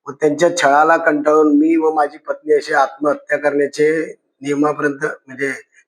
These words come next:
निर्णयाप्रती, म्हणजे आलेलो आहोत, असे सांगितल्याने सदर तक्रारीची आम्ही तात्काळ दखल घेऊन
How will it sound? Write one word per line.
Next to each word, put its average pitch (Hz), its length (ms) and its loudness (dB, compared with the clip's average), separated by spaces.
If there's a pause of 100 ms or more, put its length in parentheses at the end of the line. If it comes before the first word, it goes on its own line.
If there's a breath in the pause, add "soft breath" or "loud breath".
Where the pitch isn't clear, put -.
(100)
निर्णयाप्रती, 160 840 2
म्हणजे 147 200 -2
आलेलो 143 340 2
आहोत, 139 180 0 (440 soft breath)
असे 156 260 0
सांगितल्याने 143 560 0
सदर 147 300 -2
तक्रारीची 147 720 -2
आम्ही 143 200 -2
तात्काळ 143 420 -2
दखल 143 320 -4
घेऊन 135 260 -12